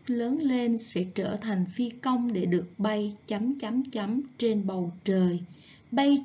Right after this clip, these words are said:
trên chấm chấm chấm được làng mạc, thành phố quê chấm chấm chấm. Vượt qua các đại chấm chấm chấm mênh mông để chuẩn bị cho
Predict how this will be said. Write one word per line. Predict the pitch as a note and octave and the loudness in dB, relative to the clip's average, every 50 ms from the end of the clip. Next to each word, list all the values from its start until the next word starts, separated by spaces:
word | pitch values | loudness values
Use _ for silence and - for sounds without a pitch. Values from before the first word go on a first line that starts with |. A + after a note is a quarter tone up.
| - | 2
trên | - C#4 C#4 C#4+ C#4 C4+ C4 C4 | 2 6 6 6 6 6 4 2
chấm | - A#3+ A#3 C4+ D4 | 0 -2 0 0 0
chấm | - - B3 A#3+ C4 D4 C#4 | -2 -2 0 0 0 0 0
chấm | - - A#3 A3+ A#3+ C4 D4+ - - - | -2 -4 -4 -2 0 0 -2 -2 -2 2
được | A#3 G#3+ G3 G3 G3 - - - - - - | 2 2 2 2 -2 -6 -14 -20 -18 -10 -4
làng | G#3 G#3+ G#3 G3+ G3 F#3+ F#3 F#3 F#3 | -2 0 0 0 0 0 2 2 2
mạc, | F#3 F#3 F#3 F3+ F3+ - - - - _ - - | 4 2 2 0 -2 -6 -12 -18 -20 _ -14 -8
thành | - G3+ F#3+ F#3 F3 E3+ | -4 -2 0 0 0 -2
phố | - - G#3 G#3+ G#3+ A#3 B3+ C4 | -4 -6 -4 -4 -2 -2 -2 -2
quê | C4+ A#3+ A3+ A#3 A#3 A#3 A#3 A3+ A3+ A3 - - - | 0 2 2 4 4 4 2 0 -2 -4 -10 -12 -6
chấm | - F#3+ G3 A3+ B3 | -4 -2 -2 -2 -2
chấm | - A#3 G#3+ A3 A3+ | -2 -2 -2 -2 -2
chấm. | A#3 - A#3 G3+ G3 G#3+ B3 C#4+ - - - - - - - - _ - | -4 -2 -2 -2 -2 -2 -4 -6 -8 -12 -20 -20 -20 -20 -20 -20 _ -4
Vượt | G3+ G3+ A3 G#3 G#3 - - - | 2 4 4 4 4 0 -8 -4
qua | C4+ C#4+ C#4+ D4 D4 C#4+ - | -2 0 0 0 -2 -4 -6
các | D#4+ F4 - - | -6 -6 -4 -2
đại | B3 A3 F#3+ F3 E3 - - - - _ | 0 0 0 0 -2 -6 -10 -14 -12 _
chấm | - A3 G#3+ B3 C#4+ C4+ | -2 0 0 0 0 -2
chấm | - B3+ A#3 C4 D4 C4+ | -2 -4 -2 -2 -2 -2
chấm | - A#3 G#3+ G#3 A#3 D4+ - - | -4 -4 -2 -2 -2 -4 -4 -2
mênh | - B3 B3 B3 B3 A#3+ A#3+ A#3+ | 0 0 2 2 2 2 4 4
mông | A#3+ B3+ B3+ A#3+ B3+ B3+ - - - - - - - | 4 4 4 2 0 -2 -6 -10 -20 -20 -20 -12 -6
để | F3+ F3 F3+ | -2 0 0
chuẩn | F3+ F#3 - F#3+ F3+ F3 A3 A3 | 0 0 0 -2 0 0 0 0
bị | G3+ G3 D3 - - - - - | 2 2 0 0 -2 -8 -8 -6
cho | G#3+ A3 A3 G#3+ G#3+ A3 | -4 -2 -2 -4 -6 -8